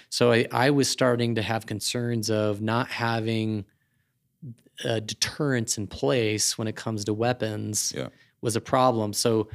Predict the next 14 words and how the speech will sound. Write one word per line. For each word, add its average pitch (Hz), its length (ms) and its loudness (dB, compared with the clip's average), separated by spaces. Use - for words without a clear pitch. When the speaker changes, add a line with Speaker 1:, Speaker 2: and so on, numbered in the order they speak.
Speaker 1:
one, 127 340 4
we 120 100 4
made 117 240 2
safety 117 400 0
an 110 180 0
ends 110 200 0
policy. 110 580 -4
And 113 160 -8
then 107 140 -8
two, 120 280 -4
we 110 120 -4
turned 113 340 -6
around 107 240 -2
and, 101 180 -4